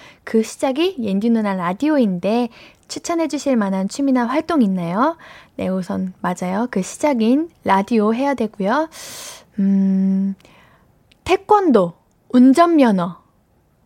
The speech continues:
그리고, 어, 저는 발레를 하는데 발레 좀 추천하는데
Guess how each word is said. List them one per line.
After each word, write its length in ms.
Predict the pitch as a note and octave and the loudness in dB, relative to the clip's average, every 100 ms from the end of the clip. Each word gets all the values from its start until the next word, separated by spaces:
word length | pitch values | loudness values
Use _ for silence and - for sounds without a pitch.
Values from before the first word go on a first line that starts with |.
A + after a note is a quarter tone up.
| _ _ _ - | _ _ _ -20
그리고, 480 | - G3 C#4 F4 _ _ _ _ _ _ _ _ _ _ _ _ _ - | -10 -6 -4 -4 _ _ _ _ _ _ _ _ _ _ _ _ _ -6
어, 800 | G3+ F#3+ F#3+ F#3 F#3 F#3+ F#3+ F#3+ - _ _ _ | -2 -2 -2 -2 -4 -4 -6 -10 -16 _ _ _
저는 260 | - A3 | 2 4
발레를 480 | A3 G3 G3+ C#4 D4+ | 4 0 2 2 2
하는데 240 | C4+ A#3 G#3 | 2 2 -2
발레 380 | - G3+ A#3 | -4 -2 -2
좀 240 | A#3 C4 A#3+ | -2 -2 -2
추천하는데 680 | - C#4+ D4 B3 A3 G3+ | -4 -6 -2 0 0 -2